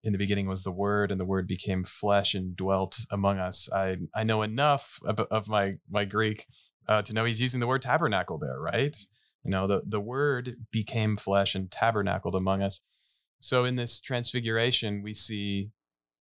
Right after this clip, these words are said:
the Word of the Old Testament, so to speak. You have Moses and Elijah, but then you have the eternal Word of God in the flesh right here, tabernacling, you know, being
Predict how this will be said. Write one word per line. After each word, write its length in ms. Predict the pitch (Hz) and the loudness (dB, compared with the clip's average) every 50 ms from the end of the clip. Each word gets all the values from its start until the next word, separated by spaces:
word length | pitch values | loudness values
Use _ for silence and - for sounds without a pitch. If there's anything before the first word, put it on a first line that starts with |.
| _ 98 | _ -8
the 160 | 104 110 101 | -4 -4 -2
Word 540 | 101 113 120 123 123 120 117 113 107 107 - | 0 0 2 2 2 2 2 0 0 -2 -2
of 160 | - 107 101 95 | -2 -4 -2 -2
the 120 | 101 104 | 0 0
Old 160 | 98 98 98 | 0 0 -2
Testament, 500 | - 98 98 - - - 90 - - - | -2 -2 2 2 2 2 0 -2 -2 -2
so 140 | - 87 85 | -2 -2 0
to 80 | - - | 0 -2
speak. 400 | - - - - - - - - - - | -2 0 -2 -4 -4 -6 -8 -10 -12 -8
You 160 | 90 87 92 | -6 -2 0
have 220 | 92 90 90 92 92 _ _ - | 2 0 0 0 -6 _ _ -10
Moses 480 | - 98 101 104 98 92 92 - - | -8 -6 -4 -4 -2 0 2 2 2
and 80 | 98 92 | 2 0
Elijah, 540 | 87 90 92 92 95 95 - - - 113 117 - _ _ _ _ _ _ _ _ - | 0 0 0 0 0 -2 -2 -4 -4 -4 -6 -6 _ _ _ _ _ _ _ _ -6
but 140 | - 107 - | -6 -4 -2
then 120 | 123 117 | -2 0
you 100 | 113 113 | 2 2
have 120 | 113 104 | 2 2
the 120 | 98 104 101 | 0 -2 -4
eternal 400 | 98 - - 120 120 120 107 98 | -4 -2 -2 0 0 0 0 0
Word 180 | 98 98 98 | 0 -2 -2
of 120 | 95 90 - | -2 -4 -2
God 440 | - 92 92 92 92 95 92 92 - _ _ _ _ _ _ _ _ - | -2 0 0 2 0 -2 -4 -6 -10 _ _ _ _ _ _ _ _ -2
in 120 | 104 101 | -2 0
the 80 | 101 98 | 0 -2
flesh 540 | - - 127 156 143 120 - - - - - _ _ _ _ _ | -2 0 0 0 0 0 0 -2 -2 -4 -10 _ _ _ _ _
right 240 | - 104 104 101 87 | -2 -2 0 0 0
here, 220 | 107 110 107 104 | 0 -2 -2 -2
tabernacling, 800 | - - 110 107 104 110 107 101 95 98 98 - 98 95 98 98 | 0 2 2 4 4 4 2 2 2 0 0 -2 -2 0 0 0
you 60 | 101 | 0
know, 100 | 95 95 | 0 -2
being 520 | 92 92 104 104 107 107 104 101 101 101 | -2 -2 0 0 0 0 0 0 -2 -4